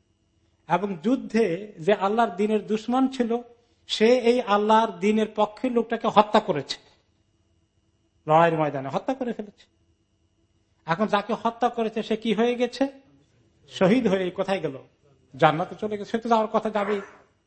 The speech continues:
এখন যে তাকে হত্যা করেছে সেও জান্নাতে যাচ্ছে। কেমনে যাচ্ছে? এটা কেমন কথা? সে এক পর্যায়ে তওবা করেছে এবং আল্লাহ তাআলার দ্বীনের পক্ষ অবলম্বন করেছে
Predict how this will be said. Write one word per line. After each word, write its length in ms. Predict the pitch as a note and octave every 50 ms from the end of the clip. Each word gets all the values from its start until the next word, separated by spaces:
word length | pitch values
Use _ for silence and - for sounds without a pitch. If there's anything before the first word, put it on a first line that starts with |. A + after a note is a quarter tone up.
| _ _ _ _ _ _ _ _ _ _ _ _ _ _ _ _ _ _ -
এখন 420 | F3+ G3+ G#3 G#3 B3+ C4 B3+ A3+
যে 200 | F3+ G#3+ B3+ B3+
তাকে 260 | B3 B3+ B3 A#3+ C#4
হত্যা 340 | B3 G#3 A#3+ B3 - - C4
করেছে 280 | - B3+ B3 G#3 A#3+ A#3+
সেও 240 | - - C4+ C#4+
জান্নাতে 380 | C4+ C4 C4 B3+ B3 A#3+ - B3
যাচ্ছে। 360 | A3+ A3 - - - - - _ _ _ _ _ _ _ _ _ _ _ _ _ _ _ _
কেমনে 260 | - G#3+ G#3+ A3 G#3+
যাচ্ছে? 260 | G#3 G3+ G3 - - G3
এটা 120 | F3+ F#3+
কেমন 260 | - F#3+ E3+ E3+ E3
কথা? 260 | - D#3+ - D3+ D#3 D#3 _ _ _ _ _ _ _ _ _ _ _ _ _ _ _ _ _ _ _ _ _ _ _ _ _ _ -
সে 520 | - - - F#3+ A3 B3+ C#4+ D4 C#4 C4
এক 320 | B3 - G#3+ A#3+ A#3+ A#3+ -
পর্যায়ে 320 | A3+ A3+ A3 G#3+ A3 A3 G#3
তওবা 340 | G#3+ A3 G3+ G3+ G3 F#3+
করেছে 580 | - - F3+ D#3 D3 C#3 - - - - _ _ _ _ _ _ _ _ _ _ _ _ _ _ _ _ _ _ _ _ _ _ _ _ _ _ _ _ _ _ _ _ _ _
এবং 400 | - F3+ G3+ A3 G#3 A#3 A#3 A#3 - -
আল্লাহ 280 | G#3 G#3 A3 A#3 A3+ A3
তাআলার 420 | A3+ A#3 A3 A3 A3 G#3+ G3+ F3
দ্বীনের 340 | F#3 G#3+ A3 A3 A3 A3 G#3+ G#3 - _ _ _ _ _
পক্ষ 340 | - G#3 A#3 - - - -
অবলম্বন 560 | B3 A#3+ G#3 F#3+ G#3 G3 G3 F#3+ F3+ F#3 F3
করেছে 440 | - - E3+ D#3 D3 C#3 - - -